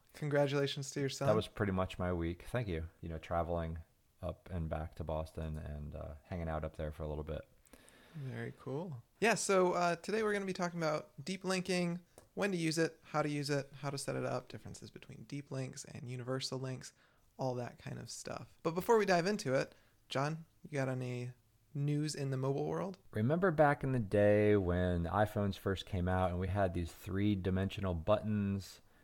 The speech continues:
Speaker 2: that looked like real buttons, they looked like real knobs, you had the
Speaker 1: Right.
Speaker 2: brushed aluminum, all that sort of stuff. And, uh, that is called skeuomorphism. Then Apple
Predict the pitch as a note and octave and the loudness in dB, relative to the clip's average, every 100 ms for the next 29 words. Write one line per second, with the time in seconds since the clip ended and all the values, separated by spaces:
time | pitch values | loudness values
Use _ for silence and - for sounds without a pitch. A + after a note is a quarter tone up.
0 | - - - - - F#2+ F#2 F2 E2+ F#2+ | -20 -20 -20 -20 -6 0 2 2 0 0
1 | A#2+ D#3 C3 B2+ B2 B2 G#2+ A2+ A2 A2+ | 0 2 2 2 4 4 6 4 4 0
2 | A2 G#2+ A2 - F2+ F#2+ G2 F#2 F#2 F2+ | 0 0 -2 -2 2 2 2 -2 0 0
3 | F2+ G2 F#2+ F#2 F2+ F2+ F2 F2+ - - | 2 2 2 2 4 2 0 -6 -12 -10
4 | F2+ E2 C3+ C3 C3+ C#3+ - D#2 F2 G2+ | -6 -2 2 4 2 0 -2 0 4 6
5 | F#2+ F2+ F2+ F2+ F2 E2+ D#2+ D#2+ D#2 D2+ | 6 6 6 4 4 2 2 2 0 -2
6 | E2 D#2 - D2+ D2+ - - F#2 G2+ G2 | -4 -6 -4 -4 -4 -8 -6 0 2 2
7 | F2+ F2+ F2+ E2+ G2 B2 B2 - G2+ E2 | 2 4 2 4 4 4 2 2 2 2
8 | - A2+ G#2 F#2 F2+ F2 E2 D2+ D2 D#2+ | -4 0 2 4 2 2 -4 -4 -6 -8
9 | - - - - - - _ _ _ _ | -10 -20 -20 -20 -20 -20 _ _ _ _
10 | F#2+ A#2 C#3 D3 C3+ B2+ B2+ B2+ B2+ A#2+ | 0 4 4 4 2 0 4 4 6 4